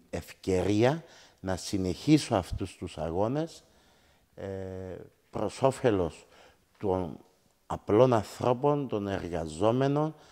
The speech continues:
αλλά και των σωστών επιχειρηματιών, για να μπορέσει αυτή η κοινωνία να φανεί αντάξια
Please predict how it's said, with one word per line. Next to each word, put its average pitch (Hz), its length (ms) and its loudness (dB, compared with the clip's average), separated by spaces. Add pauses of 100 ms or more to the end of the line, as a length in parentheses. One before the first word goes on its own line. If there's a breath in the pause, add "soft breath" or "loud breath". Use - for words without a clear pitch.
(220 loud breath)
αλλά 107 360 4
και 151 200 0
των 151 320 0
σωστών - 720 2 (260 loud breath)
επιχειρηματιών, 101 1160 0 (1200 soft breath)
για 139 440 0 (2000)
να 104 180 -2
μπορέσει 98 720 2 (640)
αυτή - 360 0
η 143 60 6
κοινωνία 131 800 4 (1000 soft breath)
να 92 200 -4
φανεί 107 440 0
αντάξια 101 1000 2